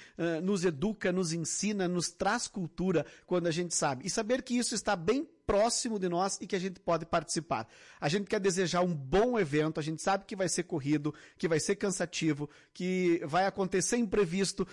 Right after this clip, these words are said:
mas que uma equipe, que eu acredito que seja uma grande equipe da Secretaria de Cultura, já tem trabalhado há muito tempo e está muito engajada para que tudo saia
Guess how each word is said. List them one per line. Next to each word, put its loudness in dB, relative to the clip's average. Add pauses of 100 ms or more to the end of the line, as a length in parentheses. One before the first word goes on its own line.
(140)
mas 0
que -4
uma 0
equipe, -4
que 0
eu 4
acredito -2
que -16
seja 0
uma 0
grande 2
equipe -2 (240)
da 4
Secretaria 0
de 0
Cultura, -2
já 0
tem -2
trabalhado 2
há 0
muito -2
tempo 0 (200)
e -2
está 0
muito -2
engajada 0
para -4
que -16
tudo -4
saia 2